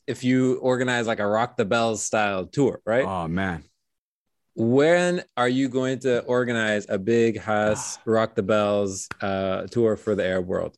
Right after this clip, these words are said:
Speaker 1: And when
Speaker 2: Ya
Speaker 1: can I
Speaker 2: Allah,
Speaker 1: show up?
Speaker 2: man. Wallah, it's my dream.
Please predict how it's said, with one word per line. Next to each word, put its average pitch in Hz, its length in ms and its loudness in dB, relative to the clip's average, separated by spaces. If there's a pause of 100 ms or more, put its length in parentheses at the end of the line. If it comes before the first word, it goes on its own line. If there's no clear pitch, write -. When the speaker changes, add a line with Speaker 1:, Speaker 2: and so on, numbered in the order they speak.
(140)
Speaker 1:
And 110 220 2
when 135 220 4
Speaker 2:
Ya 156 120 4
Speaker 1:
can 165 120 4
I 113 160 0
Speaker 2:
Allah, 143 100 2
Speaker 1:
show 131 160 4
up? 113 80 2
Speaker 2:
man. 110 160 -4
Wallah, 135 320 2
it's - 240 -6
my 147 200 2
dream. 123 240 -2